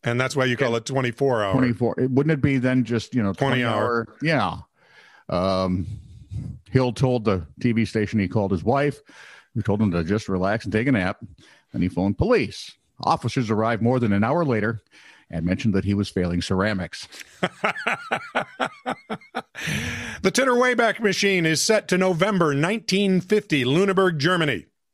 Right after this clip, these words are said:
Speaker 2: Wow, that's even older than me, barely.
Speaker 1: Yeah, I'm only about eight years, less than a decade. A local farmer reported that as he watched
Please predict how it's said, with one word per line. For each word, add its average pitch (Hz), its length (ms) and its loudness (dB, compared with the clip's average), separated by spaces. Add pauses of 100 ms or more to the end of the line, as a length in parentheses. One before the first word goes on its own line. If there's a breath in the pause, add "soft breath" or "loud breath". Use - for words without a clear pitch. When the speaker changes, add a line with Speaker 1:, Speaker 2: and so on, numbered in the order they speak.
(120)
Speaker 2:
Wow, 139 300 0
that's 143 200 -2
even 123 160 2
older 147 160 0
than 110 160 2
me, 160 140 2
barely. 98 420 -2 (1040 loud breath)
Speaker 1:
Yeah, 170 260 -4
I'm 90 120 -4
only 117 140 -2
about 95 260 -4 (100)
eight 98 180 -2
years, 98 280 -6
less 117 180 -2
than 107 100 -6
a 92 40 -6
decade. 110 340 -6 (800 loud breath)
A 123 80 2
local 214 320 2
farmer 208 380 2
reported 170 480 2
that 156 200 0
as 208 240 0
he 240 140 2
watched 220 420 0